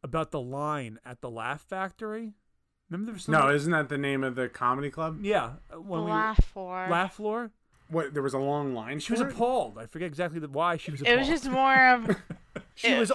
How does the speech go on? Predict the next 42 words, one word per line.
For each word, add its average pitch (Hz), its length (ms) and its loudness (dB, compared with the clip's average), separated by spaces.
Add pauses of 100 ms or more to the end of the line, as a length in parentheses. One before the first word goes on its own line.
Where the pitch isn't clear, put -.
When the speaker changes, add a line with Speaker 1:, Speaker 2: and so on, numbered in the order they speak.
Speaker 1:
audible 226 480 6
in - 100 -2
her 170 80 -2
disgust 160 540 2
for - 100 -6
the 147 60 -2
line. 147 260 0
Speaker 2:
Did 175 160 2
she 185 120 2
do 180 80 8
Speaker 3:
Oh. 247 180 12
Speaker 2:
the 196 280 4
Speaker 1:
"How 262 280 4 (160)
dare 285 280 6
there 160 100 -2
be - 100 -4
a - 60 -2
Speaker 2:
Uh, 190 60 -6
Speaker 1:
line?" 180 100 -6
Speaker 2:
what 180 160 4
did 160 200 0
she 190 140 0
do? 180 140 -10 (200)
Uh, 151 160 -4
here, 131 380 -6
I'm 143 100 0
gonna 165 140 4
try 160 200 2
and 147 140 -2
see - 120 -4
if 139 80 -2
I 139 60 2
can 131 120 -2
set 139 220 -4
the 131 80 -14
scene. 104 400 -10
Speaker 1:
Yeah. 113 160 -16 (100)
Speaker 2:
Did 127 100 -16
she 139 120 -10
do 131 180 -2
this? 139 360 -2 (880)
Whoa! 233 960 10